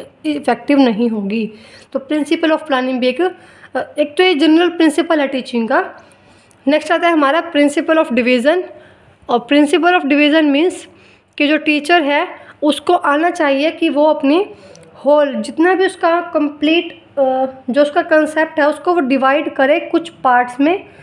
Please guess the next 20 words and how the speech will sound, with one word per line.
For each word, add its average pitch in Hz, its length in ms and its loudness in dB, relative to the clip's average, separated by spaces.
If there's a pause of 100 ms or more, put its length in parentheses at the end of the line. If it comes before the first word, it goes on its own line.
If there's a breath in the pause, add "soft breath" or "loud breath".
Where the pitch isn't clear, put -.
(240 loud breath)
मतलब 277 280 2
उसमें 339 280 2
उसको 339 300 -2
division 269 400 2
आनी 285 200 0
चाहिए 285 500 0 (380 loud breath)
कि 302 100 0
जो 320 200 2 (400)
क-, 262 200 2
teacher 294 320 0
है 311 120 2
वो 294 120 2
अपने 311 320 0
whole 294 220 2
concept 294 520 -4
को 339 160 2
parts 302 640 -2
में 349 140 0
divide 285 340 0
करे 269 360 -2